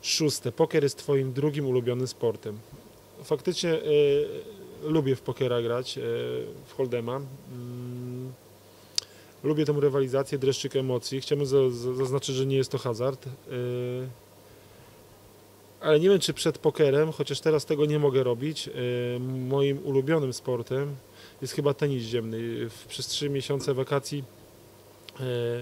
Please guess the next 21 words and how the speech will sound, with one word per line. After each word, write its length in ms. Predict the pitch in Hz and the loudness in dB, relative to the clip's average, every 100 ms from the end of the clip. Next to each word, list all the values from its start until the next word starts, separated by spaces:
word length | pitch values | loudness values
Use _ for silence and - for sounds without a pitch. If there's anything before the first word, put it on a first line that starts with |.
| 123 - - - - - | -8 -18 -20 -20 -20 -12
bardzo 400 | 120 139 127 135 | -2 0 4 2
często 720 | - 143 127 - 131 127 127 | 4 0 0 2 2 4 2
z 80 | 120 | 0
moim 240 | 135 131 | 0 0
sparring 340 | 127 143 135 123 | 0 -2 -2 -2
partnerem 420 | 127 127 139 131 | -2 2 4 4
Marciną, 440 | 131 - 135 123 127 | 0 -4 -4 -4 -4
Marcinem 420 | 139 139 139 139 123 | -2 -2 0 -2 -2
Wika, 360 | 135 139 131 - - - - 127 | -4 -2 -4 -6 -18 -20 -12 -4
e, 320 | 123 123 120 | -2 0 0
gramy 300 | 131 135 123 | 0 0 -2
w 60 | |
tego, 560 | - 127 123 120 123 120 | -2 0 2 2 0 -2
e, 40 | |
tenisa, 400 | - 135 127 - | -2 -2 -2 -2
e, 480 | 123 123 127 120 120 | -2 -4 -6 -4 -4
dwa, 220 | 117 127 | -2 -2
trzy 180 | 123 - | 0 0
razy 220 | 123 120 | -2 -2
w 60 | - | -2
tygodniu. 540 | 135 127 127 139 156 | 0 2 4 2 -2